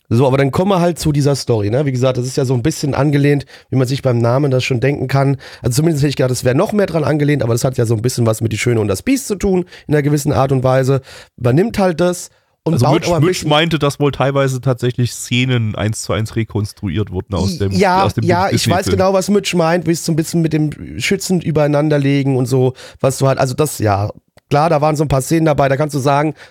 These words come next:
Speaker 1: da waren die sehr an der Disney, an Disney orientiert gewesen, ähm, aber das Problem für mich war halt einfach, dass ich diese ganze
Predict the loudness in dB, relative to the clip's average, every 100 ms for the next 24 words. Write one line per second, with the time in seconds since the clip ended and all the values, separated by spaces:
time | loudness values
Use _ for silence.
0 | -4 0 2 2 2 2 2 0 -2 -2
1 | 0 2 0 -4 _ -2 -2 0 0 2
2 | 2 0 -2 0 -4 -2 -2 2 2 0
3 | -2 -4 -20 -20 -2 0 2 2 0 -4
4 | -18 _ _ _ _ _ _ _ _ _
5 | _ _ _ _ 0 2 2 2 -2 _
6 | -6 -6 -2 -2 2 2 0 -2 0 0
7 | -2 -2 -2 0 -2 0 -2 -2 0 2
8 | 2 0 -2